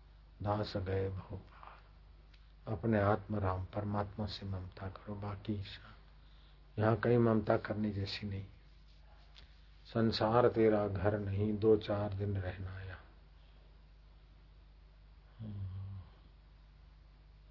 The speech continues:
ब्रह्मा जी के तो दो क्षण, तुम्हारे तो दो जन्म बीत जाएंगे। देवताओं के पच्चीस दिन, तुम्हारे पच्चीस साल।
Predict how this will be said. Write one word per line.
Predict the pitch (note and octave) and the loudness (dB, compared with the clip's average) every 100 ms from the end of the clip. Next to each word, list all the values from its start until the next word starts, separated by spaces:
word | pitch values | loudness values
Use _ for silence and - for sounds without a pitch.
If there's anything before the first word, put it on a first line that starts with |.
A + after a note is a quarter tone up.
| - | -8
ब्रह्मा | G#2+ A2 G#2+ G#2+ | -2 4 6 8
जी | G#2+ A2 | 8 6
के | G#2 A2+ | 4 2
तो | G#2+ | 0
दो | G2+ A#2 A2+ | 2 6 6
क्षण, | G2+ A2+ G#2+ G2+ | 4 2 0 0
तुम्हारे | G#2 G2+ G2+ G2+ | 0 2 4 2
तो | G2+ G2+ | 2 -2
दो | F#2 G2+ | 2 2
जन्म | F#2 G2 G2+ F#2 | 2 0 0 0
बीत | F#2 - | -2 -6
जाएंगे। | F#2+ F#2 F#2 - - - - - - - - - - - - - - - G2 | -8 -10 -12 -16 -20 -20 -20 -20 -20 -20 -20 -20 -20 -20 -20 -20 -20 -8 2
देवताओं | G#2 G2+ G#2+ A2 | 4 4 4 2
के | G2 | 2
पच्चीस | G2+ G#2 G2+ A2+ G#2 - A2 | 0 -2 -2 0 0 -2 0
दिन, | A2 G#2+ | 2 2
तुम्हारे | G2 G2 G2 G2 | 0 -2 0 0
पच्चीस | G2 G2+ - G#2+ G2 | 0 -4 -4 -4 -4
साल। | - F2+ | -4 -6